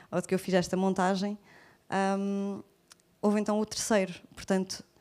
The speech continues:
se calhar daqui a dez anos, quando eu me sentir com alguma coisa aqui dentro novamente em relação à minha família, hei de fazer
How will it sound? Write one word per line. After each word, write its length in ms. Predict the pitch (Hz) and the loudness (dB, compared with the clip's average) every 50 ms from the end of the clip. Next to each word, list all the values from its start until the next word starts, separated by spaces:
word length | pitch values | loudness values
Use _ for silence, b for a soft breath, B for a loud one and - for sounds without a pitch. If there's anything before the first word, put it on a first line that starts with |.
| b b b b b b | b b b b b b
se 120 | - - | -10 -4
calhar 200 | - 311 254 202 | -2 2 2 4
daqui 220 | 180 190 190 196 202 | 4 2 2 2 2
a 40 | |
dez 220 | 185 190 190 180 175 | 4 4 2 2 2
anos, 300 | 180 170 165 185 185 - | 0 0 0 -2 -4 -6
quando 180 | - 196 185 | -6 -2 -2
eu 60 | 190 190 | 0 0
me 60 | 190 | 0
sentir 680 | - - 196 196 196 - 202 190 190 170 165 - - - - | 0 0 0 0 0 0 0 0 0 -2 -4 -10 -14 -12 -2
com 100 | - 196 | 0 2
alguma 340 | 180 180 190 180 196 196 | 4 4 4 4 4 2
coisa 280 | 190 196 190 190 175 180 | 2 2 0 2 2 2
aqui 160 | 185 - 190 | 2 2 2
dentro 260 | 190 190 180 180 185 | 2 2 2 2 0
novamente 420 | 185 175 170 185 180 185 175 170 175 | 0 0 2 2 2 2 2 2 0
em 40 | 180 | 0
relação 300 | 170 175 175 170 190 170 | 0 0 0 2 2 2
à 40 | |
minha 160 | 175 185 180 180 | 4 2 2 0
família, 380 | - - 190 196 196 202 208 | 0 0 0 0 0 2 0
hei 120 | 208 208 208 | 0 0 -2
de 120 | - - | -4 -4
fazer 440 | - 208 196 190 202 202 196 190 | -2 0 2 4 4 4 2 0